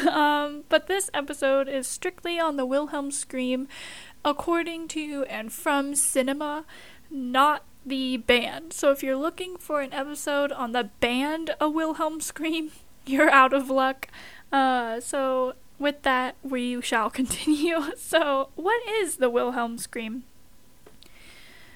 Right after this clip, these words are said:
Well, the Wilhelm scream sounds like this. And everyone and their mother has heard the Wilhelm scream at some point in their lives. So, this is probably something that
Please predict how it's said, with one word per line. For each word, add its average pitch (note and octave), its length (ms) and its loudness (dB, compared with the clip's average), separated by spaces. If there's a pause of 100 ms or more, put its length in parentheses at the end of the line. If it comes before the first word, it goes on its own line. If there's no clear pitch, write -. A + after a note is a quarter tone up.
(100)
Well, D#4+ 340 2
the F#4 120 4
Wilhelm C#4+ 460 4
scream C4 720 -4
sounds A#3 380 0
like D4+ 200 -2
this. - 420 0 (1600)
And B3+ 200 0
everyone F#4 460 4
and F4+ 120 -4
their F4+ 140 -2
mother B3+ 400 4
has B3+ 240 -4
heard D#4 300 0
the D4 80 2
Wilhelm C4 460 2
scream B3+ 400 0
at A#3 160 -6
some E4 240 0
point C4+ 280 0
in A3 100 -6
their A#3 140 -8
lives. C4+ 540 0 (720)
So, B3+ 580 2 (640)
this D#4+ 360 2
is D#4 360 -2 (220)
probably C#4+ 540 2
something C4 520 -4
that A#3 400 -2